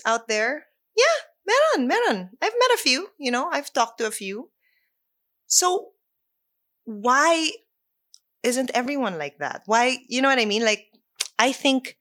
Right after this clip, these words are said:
men should call out other men. And I've watched a lot of videos on this also about how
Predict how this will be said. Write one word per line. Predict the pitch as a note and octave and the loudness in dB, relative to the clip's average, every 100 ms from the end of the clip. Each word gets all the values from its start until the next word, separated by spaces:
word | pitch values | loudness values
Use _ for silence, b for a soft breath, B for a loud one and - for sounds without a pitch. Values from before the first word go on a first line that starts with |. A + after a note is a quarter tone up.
| _ _ | _ _
men | F3 F#3 A3+ B3+ G3+ G3 B3 | -2 2 2 2 0 -2 -4
should | C4+ - G3 | -2 -2 -4
call | - A#3 A#3+ A3+ | -2 4 4 4
out | G3+ G3+ - | 2 2 0
other | F#3+ A3 | -2 0
men. | A3 F3+ D3 D3+ F#3 | -2 -2 -2 -4 -4
And | G3+ G#3 | -6 -2
I've | A3+ G#3 | -4 -4
watched | F3+ F#3+ G3 G#3 - - | -6 2 2 2 0 -2
a | F#3+ | -2
lot | F3+ F3+ | -2 -4
of | E3+ | -8
videos | F3 F3 E3+ | -8 -6 -8
on | E3 E3 | -8 -8
this | E3 - | -6 -4
also | D3 D3 - D#3+ | -4 -2 -4 -4
about | - E3 D#3+ D#3+ | -8 -4 -4 -4
how | - D#3+ D#3 | -2 -2 -2